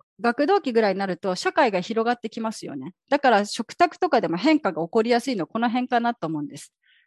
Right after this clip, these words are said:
ね、うちのルールが通用しなくなってくるっていうか。で、こういう風になった時に、感情体験がすごい大事なんですよね。自分が楽しくないことやりたくないっていうか、もうなんかその自分とつながってないものっていうのを勉強にしちゃうと、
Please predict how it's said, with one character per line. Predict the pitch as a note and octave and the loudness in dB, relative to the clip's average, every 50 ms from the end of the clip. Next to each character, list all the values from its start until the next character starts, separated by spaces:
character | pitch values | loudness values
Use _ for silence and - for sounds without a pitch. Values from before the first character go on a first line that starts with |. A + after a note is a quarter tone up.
| _ _ - | _ _ -4
ね、 | - A#3 B3 C#4 - | 0 2 2 2 2
う | A3+ | 0
ち | - - D4 | 0 2 4
の | D4 D4 | 4 4
ル | C#4 D4+ | 4 4
ー | C4 | 2
ル | G3 E3 | 0 -2
が | - | -4
通 | - - - A#3+ | -4 -4 -2 0
用 | A#3+ B3+ B3+ | 0 0 0
し | - - | 0 -2
な | A#3+ B3+ | -4 -6
く | - - | -4 -4
な | F3 E3 | -6 -8
っ | D#3 | -8
て | - - | -8 -12
く | - - C#3+ | -14 -14 -14
る | D3 | -16
っ | - _ | -14 _
て | - | -10
い | D3 C#3 | -10 -10
う | C#3 | -10
か。 | - - - - _ _ _ _ _ _ _ _ _ _ | -12 -18 -20 -20 _ _ _ _ _ _ _ _ _ _
で、 | - A#3 B3+ | 0 0 2
こ | - D4 | 4 4
う | D#4 | 4
い | E4 | 4
う | |
風 | D#4+ G4 F#4 | 4 4 4
に | C#4 | 4
な | B3 B3 | 4 2
っ | B3 | 0
た | - G#3 | 0 -4
時 | - F#3+ - - E3 | -6 -8 -8 -6 -4
に、 | F#3 A#3+ B3 G3 D#4 D4 - _ | -2 -2 0 0 -2 -4 -6 _
感 | - - E4+ G4 G4+ F#4 | -4 0 0 2 2 4
情 | - G4+ G4+ | 4 2 2
体 | G4 - G4 F#4 D#4 | 2 2 2 2 2
験 | - G#3 F3+ D#3 | 2 0 -2 -4
が | C#3+ | -4
す | D#3 - - G3 | -8 -8 -6 -2
ご | G3 C#4+ E4 | 2 4 4
い | C#4 G3 | 4 4
大 | F#3 F3 E3 D#3+ | 2 2 0 0
事 | D#3+ D#3 | -4 -8
な | C#3 | -10
ん | B2 | -10
で | - D#3+ | -12 -14
す | - - | -12 -10
よ | C#3 | -8
ね。 | D#3+ E3+ G3+ - _ - - - _ _ _ _ - | -8 -8 -8 -10 _ -20 -20 -20 _ _ _ _ -18
自 | - - A3+ A#3 | -6 -4 -2 0
分 | A#3+ D#4+ E4+ E4+ E4+ E4+ E4+ D4+ | 2 2 4 4 6 6 4 6
が | E4 E4 E4 | 4 4 2
楽 | E4 - - - D4 F4 G4 | 2 0 2 4 4 4 4
し | - - | 2 -2
く | - C#4 | -4 -2
な | A#3 G#3+ | 0 0
い | G3 D#3+ | -2 -2
こ | - F3 | -4 -8
と | - E3+ | -6 -2
や | E3+ F3+ | -2 0
り | F#3+ A3 | 0 0
た | - B3+ | 0 -2
く | - - | 0 0
な | C4 C4 B3 | 2 2 2
い | G3 | 2
っ | D3+ | 0
て | - _ - | -4 _ -10
い | D#3+ | -10
う | D#3 | -10
か、 | - - B2+ A2+ - - _ _ - | -8 -10 -10 -10 -12 -14 _ _ 0
も | A#3 C#4+ C#4+ A#3+ | 2 4 4 4
う | G#3+ | 4
な | B3 C4 | 4 2
ん | C4 | 2
か | B3+ - F3+ | 2 0 -2
そ | F3 - G#3+ | -2 -4 -6
の | G3+ | -6
自 | F#3+ F#3 G3 A3 | -6 -4 -4 -4
分 | A3+ E4+ G4 G4 F#4+ | -2 -2 -2 -2 -2
と | - - F#4+ F#4 E4+ | -2 0 0 0 0
つ | - - - D#4 | -2 -2 0 2
な | E4 D#4+ | 4 4
が | E4+ F4 | 4 2
っ | E4+ | 0
て | - F4 | 0 0
な | E4+ F4 | 0 2
い | E4+ | 2
も | C#4+ A#3+ G3+ | 2 0 0
の | F#3+ F3+ | -2 -6
っ | F3+ | -6
て | _ - | _ -8
い | F3 E3+ | -6 -4
う | |
の | E3 E3 G3 | -4 -2 -2
を | G#3 | -2
勉 | F#3 F#3 A3 A#3 B3 A#3+ | 0 0 0 0 0 2
強 | C#4 C#4+ | 0 2
に | C#4 C4+ C4+ | 2 2 0
し | - | -2
ち | - C4 | -2 -2
ゃ | B3 | -2
う | B3+ A#3+ | -2 0
と、 | - A3 G#3 F3+ D3 | 0 2 2 2 2